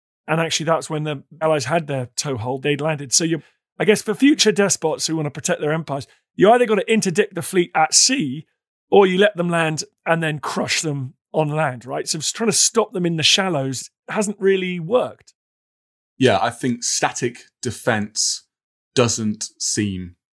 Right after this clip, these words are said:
Speaker 2: to work. Also, don't invade Russia and get caught up in the winter. I think that's probably the lesson there.
Speaker 1: Evergreen, evergreen advice.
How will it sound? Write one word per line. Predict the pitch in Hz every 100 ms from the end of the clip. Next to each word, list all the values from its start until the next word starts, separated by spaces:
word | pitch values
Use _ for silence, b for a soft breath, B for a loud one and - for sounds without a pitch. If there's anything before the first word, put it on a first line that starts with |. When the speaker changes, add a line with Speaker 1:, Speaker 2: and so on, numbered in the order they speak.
| -
Speaker 2:
to | -
work. | 98 101 87 - - _ -
Also, | 151 143 131 107 107 - _ -
don't | 120 117 - - - _ _
invade | 113 107 107 104 98
Russia | 107 107 -
and | 101
get | 101 -
caught | - 98 107
up |
in | 104
the | 92
winter. | 92 90 - 82 - -
I |
think | 107 107
that's | 101
probably | - 98 87
the | 82
lesson | 87 - 82
there. | -
Speaker 1:
Evergreen, | 190 175 165 160 147 110 _ 175
evergreen | 175 170 156 156
advice. | 139 143 131 113 -